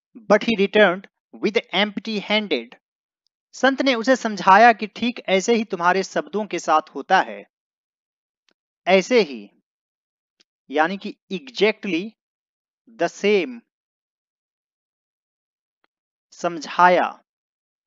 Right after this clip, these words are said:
यहां पर आप एक्सप्लेन का यूज़ कर सकते हैं। तो यहां पर लिखेंगे, "The saint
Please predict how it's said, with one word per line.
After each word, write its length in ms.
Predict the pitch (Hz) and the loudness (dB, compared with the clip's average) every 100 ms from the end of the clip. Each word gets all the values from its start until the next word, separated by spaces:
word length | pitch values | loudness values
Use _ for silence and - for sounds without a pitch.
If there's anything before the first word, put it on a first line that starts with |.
| _ | _
यहां 160 | 160 202 | -2 0
पर 140 | 202 | 2
आप 120 | 190 - 180 | 0 -2 -10
एक्सप्लेन 560 | - - 190 190 208 | -10 -12 -2 -2 -2
का 100 | 196 | -4
यूज़ 320 | 180 180 185 | -4 -6 -12
कर 120 | - 165 | -10 -10
सकते 320 | 160 - 147 | -10 -14 -16
हैं। 160 | 190 - _ _ _ _ _ _ _ _ _ _ _ _ _ _ | -16 -20 _ _ _ _ _ _ _ _ _ _ _ _ _ _
तो 60 | 147 | 0
यहां 260 | 143 147 170 | 2 4 4
पर 120 | 170 | 2
लिखेंगे, 440 | 165 196 175 170 240 _ _ _ _ _ _ _ _ _ - | 0 -4 -4 -6 -8 _ _ _ _ _ _ _ _ _ -20
"The 400 | 110 147 - - | -2 -2 -2 0
saint 420 | 180 156 190 - | 2 0 -6 -20